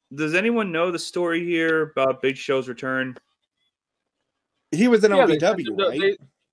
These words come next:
Speaker 3: they sent him to
Speaker 1: He was too
Speaker 3: O V W 'cause
Speaker 1: big,
Speaker 3: he
Speaker 1: right? He
Speaker 3: fat.
Speaker 1: was like,
Speaker 2: Yeah.
Speaker 1: yeah, he was almost unlicensable as a, as a wrestler, much like, uh, Yokozuna. Right?
Speaker 3: Yeah, pretty much, yep.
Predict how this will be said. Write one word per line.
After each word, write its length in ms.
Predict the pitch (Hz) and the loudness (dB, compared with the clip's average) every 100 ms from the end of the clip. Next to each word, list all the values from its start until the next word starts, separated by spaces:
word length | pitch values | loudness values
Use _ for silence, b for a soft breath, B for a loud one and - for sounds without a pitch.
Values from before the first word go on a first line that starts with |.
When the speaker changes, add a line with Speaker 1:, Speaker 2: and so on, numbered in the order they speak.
| 185 | -6
Speaker 3:
they 60 | 196 | -6
sent 280 | - 220 220 | -4 -6 -6
him 140 | 214 | -6
to 160 | 190 - | -2 2
Speaker 1:
He 80 | |
was 140 | 160 160 | 2 0
too 60 | |
Speaker 3:
O 20 | 196 | -4
V 60 | |
W 120 | 175 | -4
'cause 100 | 156 | 2
Speaker 1:
big, 200 | 180 120 | 6 6
Speaker 3:
he 40 | 110 | 4
Speaker 1:
right? 220 | 110 123 | 2 0
He 60 | 127 | 0
Speaker 3:
fat. 140 | 131 | -2
Speaker 1:
was 120 | 127 | -2
like, 160 | 123 120 | -2 0
Speaker 2:
Yeah. 300 | 185 170 131 | 0 0 -2
Speaker 1:
yeah, 380 | 127 123 107 101 - _ | 0 0 0 -4 -10 _
he 80 | 139 | -6
was 160 | 139 143 | -4 -2
almost 540 | 143 139 131 - - | -2 -2 -4 -8 -8
unlicensable 840 | 135 135 127 131 131 120 117 113 113 | -6 -4 -2 -2 -4 -10 -6 -4 -4
as 100 | 107 | -4
a, 160 | 101 101 - | -8 -8 -10
as 80 | 101 | -8
a 80 | 110 | -4
wrestler, 420 | 123 127 120 107 | -4 -4 -6 -6
much 260 | 117 117 | -6 -6
like, 280 | 127 113 113 | -4 -4 -4
uh, 340 | 107 104 101 98 _ _ _ _ | -4 -4 -6 -10 _ _ _ _
Yokozuna. 800 | 127 127 127 117 123 131 104 98 _ _ _ _ _ _ _ _ _ _ _ _ _ _ _ _ _ _ - | -2 -2 -2 -4 -6 -6 -6 -10 _ _ _ _ _ _ _ _ _ _ _ _ _ _ _ _ _ _ -10
Right? 320 | 113 117 131 - _ _ _ _ 170 | -4 -2 -2 -8 _ _ _ _ -4
Speaker 3:
Yeah, 120 | 160 | -2
pretty 180 | 170 165 | -2 -6
much, 240 | 147 - | -6 -10
yep. 160 | 151 | -14